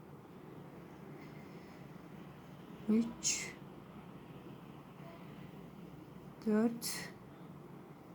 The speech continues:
ve beş. İpimizi beşinci zürafamızın üstüne geri alıyoruz.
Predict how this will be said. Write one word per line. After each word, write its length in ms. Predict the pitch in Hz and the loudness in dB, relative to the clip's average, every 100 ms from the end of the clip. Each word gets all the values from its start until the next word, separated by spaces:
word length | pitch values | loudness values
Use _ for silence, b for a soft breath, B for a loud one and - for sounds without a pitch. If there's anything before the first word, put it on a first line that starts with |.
| - - - - - - - - - - - - - - - - - - - | -10 -10 -10 -10 -10 -10 -10 -12 -12 -12 -10 -10 -10 -10 -10 -10 -12 -2 8
ve 160 | 226 | 12
beş. 460 | 202 165 - - - - - - - - - - - B B B B - | 12 12 12 10 6 -6 -10 -10 -10 -10 -10 -10 -10 B B B B 2
İpimizi 680 | 226 - 240 226 214 240 208 | 4 12 12 12 12 12 12
beşinci 500 | 202 226 - 233 214 | 12 12 12 12 12
zürafamızın 680 | 202 196 196 196 190 190 190 | 12 12 12 12 12 12 12
üstüne 380 | 208 - 208 202 - - | 10 10 12 12 10 12
geri 200 | 208 208 | 12 12
alıyoruz. 680 | 214 196 190 202 214 - | 12 12 12 12 10 8